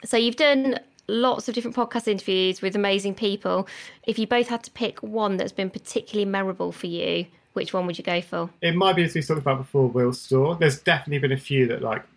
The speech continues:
Speaker 2: really been a lot and have just been a bit, like, mind-opening. But yeah, for Will Storr, for me,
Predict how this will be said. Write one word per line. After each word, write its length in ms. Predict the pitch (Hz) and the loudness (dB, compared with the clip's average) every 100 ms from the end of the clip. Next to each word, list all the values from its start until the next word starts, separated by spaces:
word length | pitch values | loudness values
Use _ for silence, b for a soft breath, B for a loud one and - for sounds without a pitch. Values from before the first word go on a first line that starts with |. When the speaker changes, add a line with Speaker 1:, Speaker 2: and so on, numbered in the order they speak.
| 117 | 0
Speaker 2:
really 220 | 120 117 | 2 2
been 220 | 113 107 | -2 -4
a 60 | 110 | -2
lot 280 | 110 107 113 | -2 -2 -4
and 200 | 110 - | -8 -8
have 120 | 110 - - | -10 -12 -16
just 160 | - | -8
been 120 | 113 | -6
a 40 | 107 | -4
bit, 220 | 110 - _ _ _ | -4 -6 _ _ _
like, 140 | 120 113 | -8 -4
mind-opening. 720 | 117 110 107 98 - - - b b _ | -4 -2 -2 -4 -6 -10 -12 b b _
But 100 | 131 | 2
yeah, 120 | 120 | 2
for 120 | 120 | 2
Will 180 | 135 143 | 2 2
Storr, 220 | 139 135 | 4 0
for 100 | 123 | 0
me, 400 | 117 120 110 110 | 0 0 0 -4